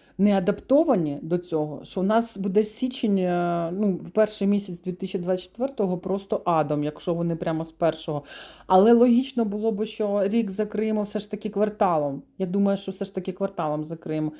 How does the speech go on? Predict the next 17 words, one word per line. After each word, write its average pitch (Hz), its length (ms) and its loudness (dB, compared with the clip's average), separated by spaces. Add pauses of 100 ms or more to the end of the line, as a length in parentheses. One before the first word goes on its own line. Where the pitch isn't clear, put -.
(320)
Навіть 190 280 4
якщо 208 260 0
вони 196 180 2
з 196 60 -10
пі-, 202 180 -8
з 185 100 -12
першого 196 460 -2
січня 196 340 -4
приймуть, 202 400 0
то 180 80 0
будемо 185 380 0
в-, 175 120 -2
з 170 100 -6
вами 190 200 0
бідкатися 175 680 -2
в 165 440 -2
лютому. 165 460 2